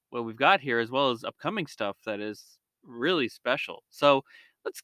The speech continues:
let's, let's take a look at all this here. So first, like I mentioned before, the season finale of Willow did premiere on Disney Plus this week. And in this episode of Force Ghost Conversations that you're currently listening to, we are gonna be covering all of episode eight. But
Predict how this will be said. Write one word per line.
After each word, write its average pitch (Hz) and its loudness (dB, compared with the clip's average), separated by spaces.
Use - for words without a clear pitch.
let's, 269 0
let's 254 0
take 254 0
a 214 4
look 190 2
at 151 6
all 110 8
this 104 -4
here. 95 -6
So 160 -2
first, - 8
like 135 4
I 190 6
mentioned 175 2
before, 123 0
the 123 -8
season 214 -4
finale 147 2
of 120 0
Willow 131 4
did 190 0
premiere 147 -2
on 127 -6
Disney 120 -8
Plus - -6
this - -20
week. 98 -14
And 135 4
in 202 2
this 226 -2
episode 247 0
of 127 -6
Force 127 0
Ghost 131 -6
Conversations 113 -4
that - -18
you're - -10
currently 165 -2
listening 135 -4
to, 104 -6
we 240 0
are 214 4
gonna 208 -2
be 214 -4
covering 160 0
all 123 4
of 110 0
episode 104 -4
eight. 90 -6
But 247 10